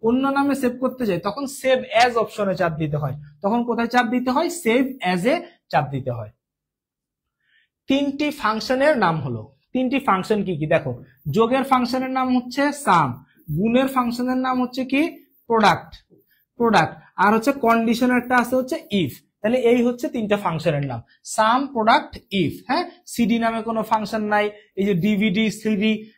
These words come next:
এইগুলা নিয়ে কোনো ফাংশন নাই, এখান থেকে একটাও কোনো ফাংশন না। স্প্রেডশিটের প্রোগ্রামের মূল উপজীব্য বিষয় কোনটি? স্প্রেডশিটের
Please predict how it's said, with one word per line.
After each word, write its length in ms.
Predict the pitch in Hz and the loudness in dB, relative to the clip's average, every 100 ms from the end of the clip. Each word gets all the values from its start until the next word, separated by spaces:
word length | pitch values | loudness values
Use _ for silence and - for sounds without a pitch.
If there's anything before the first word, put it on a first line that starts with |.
| - | -2
এইগুলা 260 | 208 226 226 | 0 2 2
নিয়ে 180 | 226 220 | 2 0
কোনো 180 | 220 220 | -2 -2
ফাংশন 320 | 208 202 220 208 | -2 -2 -2 0
নাই, 100 | 208 202 - - | -2 -4 -10 -6
এখান 180 | 196 226 | -2 2
থেকে 140 | 240 | 2
একটাও 300 | 247 247 214 175 | 2 4 2 2
কোনো 120 | 175 156 | -2 -4
ফাংশন 300 | 135 123 117 110 | -6 -8 -10 -10
না। 60 | - _ _ _ _ _ _ _ _ _ _ _ _ _ _ _ _ _ _ _ _ _ _ _ _ _ _ 214 | -14 _ _ _ _ _ _ _ _ _ _ _ _ _ _ _ _ _ _ _ _ _ _ _ _ _ _ -6
স্প্রেডশিটের 600 | - 269 269 277 262 269 | -2 2 2 2 -2 2
প্রোগ্রামের 480 | 233 233 262 196 196 - - | 2 4 4 4 2 -6 -6
মূল 320 | 175 240 277 254 240 | 0 2 2 0 -2
উপজীব্য 420 | 254 202 233 196 254 208 | 0 0 0 2 2 2
বিষয় 260 | 196 190 185 | 2 2 2
কোনটি? 360 | 202 180 139 - _ - 202 | 0 -2 -8 -12 _ -4 -4
স্প্রেডশিটের 640 | - 247 240 254 233 262 | 2 2 2 -2 4 4